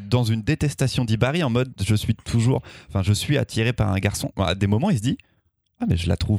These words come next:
belle et elle m'attire » et il y a un truc, tu vois. Donc il y a une acceptation et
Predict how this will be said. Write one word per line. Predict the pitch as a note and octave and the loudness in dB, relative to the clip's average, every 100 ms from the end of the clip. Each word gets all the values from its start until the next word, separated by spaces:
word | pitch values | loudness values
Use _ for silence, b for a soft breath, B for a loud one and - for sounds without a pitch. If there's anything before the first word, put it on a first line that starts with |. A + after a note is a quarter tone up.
| F#2 | 0
belle | A2+ E3+ | -2 0
et | E2+ | 0
elle | E2 E2+ | 0 0
m'attire » | F2+ - B2 E3+ G#2 | 0 0 0 0 0
et | F2 E2+ | 0 2
il | |
y | E2 | 0
a | E2+ | 0
un | E2 | 0
truc, | - F#3 - | -2 -2 -4
tu | G2+ | 0
vois. | F#2+ | 0
Donc | F#2 - | -2 -2
il | G2 | -2
y | |
a | F2+ | 0
une | F2+ F2+ | 0 -2
acceptation | - F#2 - F#2+ - B2 G2+ | -2 -2 0 -2 -2 0 0
et | F2+ | 0